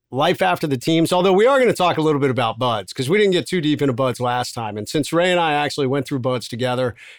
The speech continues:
and we went through Hell Week together, we got some stories.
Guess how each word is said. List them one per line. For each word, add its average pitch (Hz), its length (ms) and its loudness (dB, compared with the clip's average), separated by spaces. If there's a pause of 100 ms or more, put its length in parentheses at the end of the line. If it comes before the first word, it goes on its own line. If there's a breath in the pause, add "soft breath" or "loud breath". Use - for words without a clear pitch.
and 120 100 -2
we 131 80 2
went 165 180 2
through 156 120 2
Hell 156 180 2
Week 143 140 0
together, 123 280 0
we 143 80 0
got 170 180 0
some 139 140 0
stories. 123 680 0